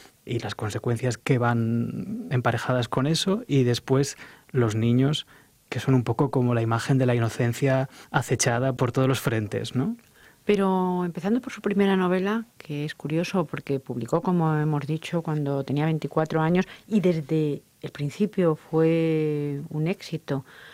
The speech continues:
Speaker 2: Y un hombre que había vivido esa niñez, esa juventud también,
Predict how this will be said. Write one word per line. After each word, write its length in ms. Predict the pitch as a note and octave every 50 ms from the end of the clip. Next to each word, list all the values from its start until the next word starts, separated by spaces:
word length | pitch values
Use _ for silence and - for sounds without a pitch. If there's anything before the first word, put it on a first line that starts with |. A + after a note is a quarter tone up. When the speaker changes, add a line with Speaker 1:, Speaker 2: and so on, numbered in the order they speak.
| - - _ _ _
Speaker 2:
Y 100 | - D3
un 120 | D#3 D#3+ D#3+
hombre 280 | E3 E3+ E3 E3 E3
que 120 | E3 - D#3+
había 500 | D#3+ D#3 D#3+ E3 D#3+ D#3+ D#3 D#3 D#3 D#3 D3+
vivido 340 | D3+ D3+ D3 D#3 D3 D#3
esa 420 | D#3 D#3+ - - - D#3 D3 D3 D3
niñez, 840 | D3 C#3+ D3 D3 D#3 E3 E3+ F3 F3 F3 F3 F3 F3 F3 F3 F3 - -
esa 240 | D3+ - - C#3+ -
juventud 560 | A3 - D#3+ C3+ B2+ B2+ C#3 - D#3+ E3 E3
también, 640 | E3 D3+ D3 D3 C#3 E3 E3+ F3+ F#3+ G3 G3+ G#3+